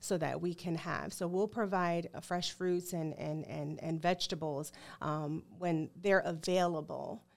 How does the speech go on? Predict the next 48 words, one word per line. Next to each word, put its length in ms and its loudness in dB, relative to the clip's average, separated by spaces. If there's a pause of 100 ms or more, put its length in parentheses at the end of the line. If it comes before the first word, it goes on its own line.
(200)
But 140 4
if 160 4
they're 220 6
not 280 8
available 520 4
from 260 0
the 100 0
center 420 0
that 200 -2
we're, 400 0
we're 300 -6 (120)
getting, 440 0
getting 260 2
our 100 0
foods 360 -2
from, 320 -2 (320)
then, 500 2
you 140 4
know, 120 6
they're, 320 0
we're 180 4
not 180 4
able 180 0
to 140 -4
provide 420 -2
them 180 -2
to 180 -2
our 120 -4
clients. 640 -4 (320)
Um, 200 2
so 160 0
then 240 2
that's 520 0
when, 460 -2
you 100 -2
know, 160 0
I'll 140 -2
kind 240 -2
of 100 -6
go 220 0
in 140 0
and 120 0
try 160 -2
to 80 -6
look 260 -4
for, 200 -6
like, 320 -8
the, 280 -2